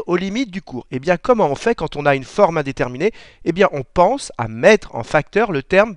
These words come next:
prépondérant, c'est-à-dire celui qui pèse le plus lourd. Et entre x puissance n, n étant un entier, et ln, eh bien, vous mettez x puissance n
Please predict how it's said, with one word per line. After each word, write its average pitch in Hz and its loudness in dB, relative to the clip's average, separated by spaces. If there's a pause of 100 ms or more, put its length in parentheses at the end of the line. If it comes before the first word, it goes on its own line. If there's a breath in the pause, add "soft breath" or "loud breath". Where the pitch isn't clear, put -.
(120)
prépondérant, 196 0
c'est-à-dire 135 -4
celui 160 -6
qui 170 -16
pèse 185 0
le 175 0
plus 156 -10
lourd. 117 -8 (360 soft breath)
Et 160 6
entre 135 0
x 202 -2
puissance - -4
n, 185 6
n 147 2
étant 123 -8
un 127 -6
entier, 139 -6 (320 soft breath)
et 143 0
ln, 156 6 (260 soft breath)
eh 147 -4
bien, 160 0
vous 170 -2
mettez 190 0 (320 soft breath)
x 240 -2
puissance 160 -2
n 233 6